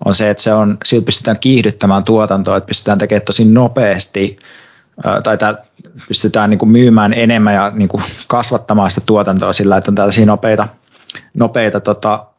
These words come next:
ö, tunnelatauksia. Ja musta tavallaan ihan mielenkiintoisella tavalla niin ehkä toi, mistä sä puhut, ja tommonen niinku mielihyvä aktivismi, niin se tavallaan,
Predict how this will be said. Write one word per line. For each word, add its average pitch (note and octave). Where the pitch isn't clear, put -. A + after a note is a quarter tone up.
ö, G#2
tunnelatauksia. A2+
Ja A#2+
musta A#2
tavallaan A#2
ihan A#2
mielenkiintoisella A#2+
tavalla B2+
niin A2
ehkä A2
toi, A2+
mistä -
sä B2
puhut, A#2+
ja -
tommonen A2
niinku G#2+
mielihyvä A2
aktivismi, A2
niin G#2
se A2+
tavallaan, A#2